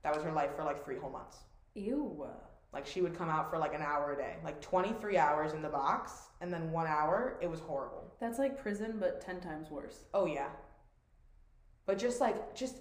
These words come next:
Speaker 1: imagine what, like, your brain gets no stimulation, and the only stimulation you get is horrifying.
Speaker 2: Yeah.
Speaker 1: What the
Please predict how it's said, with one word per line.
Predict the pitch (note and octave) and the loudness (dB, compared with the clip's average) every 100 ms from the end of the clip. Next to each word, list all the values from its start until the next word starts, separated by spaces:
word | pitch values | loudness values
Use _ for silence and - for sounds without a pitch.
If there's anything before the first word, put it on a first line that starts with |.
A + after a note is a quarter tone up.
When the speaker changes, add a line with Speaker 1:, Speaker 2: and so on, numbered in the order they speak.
| - | -6
Speaker 1:
imagine | G#3+ G3 F#3+ G3 B3 C4+ C4+ - | 0 4 4 4 2 2 0 -2
what, | F#3+ F#3 F#3+ F#3+ | -2 4 6 6
like, | F3 F#3 | 2 2
your | G3+ | 0
brain | G3 G3 A3+ C4 | 6 6 6 4
gets | A#3 - | 4 2
no | F#3+ F3+ E3 F#3 | 0 4 6 4
stimulation, | - F#3+ F3+ D#3+ D3 D3 A3+ A#3+ C4 - - | 2 0 2 2 -2 -2 -4 -2 -4 -6 -4
and | F#3 | -2
the | F3+ - | 0 4
only | F#3+ A3 A#3+ | 4 4 0
stimulation | A#3 G#3 F#3+ F3+ F3+ F3+ F3+ | 0 -2 2 6 6 4 0
you | D#3+ | -2
get | D#3 C3+ C#3 - - | -2 0 0 -2 -8
is | - F#3 | -2 -2
horrifying. | D#3+ - E3+ D3 - - - - - - - - - - | -2 0 2 2 -2 -8 -10 -14 -18 -20 -20 -20 -20 -12
Speaker 2:
Yeah. | G3 F#3 E3+ A3 - - - | -2 0 0 -2 -6 -10 -14
Speaker 1:
What | F#3+ F#3+ G#3+ D4+ - | -8 2 4 4 4
the | D#4 D4+ | 0 0